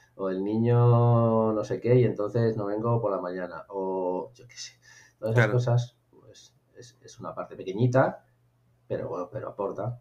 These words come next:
Speaker 1: todo aporta. ¿Y qué más cosas? Pues poner a la gente en los proyectos.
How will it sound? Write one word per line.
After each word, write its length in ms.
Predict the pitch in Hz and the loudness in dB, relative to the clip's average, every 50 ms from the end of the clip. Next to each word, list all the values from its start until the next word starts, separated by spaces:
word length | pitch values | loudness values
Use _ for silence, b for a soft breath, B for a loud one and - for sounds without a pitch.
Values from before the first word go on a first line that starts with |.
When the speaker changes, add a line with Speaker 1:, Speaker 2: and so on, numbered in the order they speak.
| _ _ | _ _
Speaker 1:
todo 180 | - 92 98 - | -10 -8 -8 -8
aporta. 500 | - - 101 123 135 - 113 - - b b b b b b b b _ _ _ _ _ _ _ _ _ - - - - - 117 | -6 -4 -4 -4 -4 -4 -6 -8 -10 b b b b b b b b _ _ _ _ _ _ _ _ _ -20 -20 -20 -14 -10 -10
¿Y 120 | 104 98 | -8 -6
qué 100 | - 104 | -4 -4
más 180 | 101 104 101 - | -4 -4 -4 -2
cosas? 300 | - 117 117 113 95 87 | 0 0 0 0 -2 -4
Pues 160 | - 98 90 - | -4 -6 -6 -6
poner 260 | - 92 92 92 98 | -6 -4 -2 -2 0
a 80 | 101 | 0
la 80 | 101 101 | 0 0
gente 320 | - 117 107 95 117 110 | 0 -2 -2 0 0 0
en 80 | 107 104 | 0 0
los 120 | 104 101 | 0 -2
proyectos. 720 | - - 101 95 98 98 - - - 104 104 110 - - | -4 -2 -2 0 0 -2 -2 -2 -2 -2 -2 -4 -8 -16